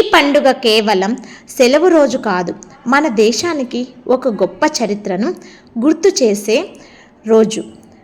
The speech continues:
గణతంత్ర దినోత్సవం ప్రాముఖ్యత. ప్రతి సంవత్సరం జనవరి ఇరవై ఆరున మన భారతదేశంలో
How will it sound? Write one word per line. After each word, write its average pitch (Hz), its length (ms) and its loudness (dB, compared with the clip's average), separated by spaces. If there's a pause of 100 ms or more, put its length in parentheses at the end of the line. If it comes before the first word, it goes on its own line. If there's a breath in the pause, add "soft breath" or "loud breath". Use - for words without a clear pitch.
(720 soft breath)
గణతంత్ర 330 640 2 (140)
దినోత్సవం 254 640 -2 (400)
ప్రాముఖ్యత. 254 680 0 (680 soft breath)
ప్రతి 392 240 4 (100)
సంవత్సరం 277 680 2 (600 loud breath)
జనవరి 349 440 4
ఇరవై 247 240 2 (180)
ఆరున 240 260 2 (560 loud breath)
మన 311 120 4 (180)
భారతదేశంలో 247 840 2